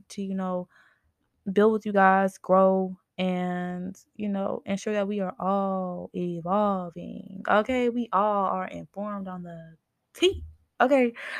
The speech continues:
Not even just the tea in quotation, but, like, hopefully we can just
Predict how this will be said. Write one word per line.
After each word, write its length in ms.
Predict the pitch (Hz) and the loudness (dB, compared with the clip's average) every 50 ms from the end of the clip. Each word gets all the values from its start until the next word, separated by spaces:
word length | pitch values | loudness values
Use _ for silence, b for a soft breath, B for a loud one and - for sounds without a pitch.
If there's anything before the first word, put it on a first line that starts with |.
| B B B B B _ | B B B B B _
Not 320 | 185 190 214 240 269 - | 4 6 8 8 8 6
even 320 | - 254 247 233 214 190 175 | 2 0 -2 -2 -2 -4 -2
just 260 | 180 180 180 - _ | -2 -4 -4 -4 _
the 100 | 180 180 | -8 -8
tea 340 | 180 - - - 190 185 180 | -8 -10 -6 -4 -2 -2 -2
in 100 | 175 170 | -4 -2
quotation, 500 | 175 175 170 180 175 170 165 - 170 160 | -2 -2 -2 -2 -4 -4 -6 -10 -10 -8
but, 140 | 165 165 170 | -6 -4 -2
like, 340 | 170 - - - - - - _ - _ _ _ _ _ _ _ _ _ _ _ _ _ _ _ | -2 -2 -2 -4 -6 -10 -16 _ -20 _ _ _ _ _ _ _ _ _ _ _ _ _ _ _
hopefully 580 | - 196 196 190 190 - 180 180 175 175 170 170 | 0 2 2 2 2 -2 -4 -6 -4 -6 -6 -6
we 120 | 175 175 | -6 -6
can 200 | - - 180 180 | -6 -8 -12 -10
just 420 | 180 - - - - - - - | -10 -10 -10 -10 -12 -16 -20 -20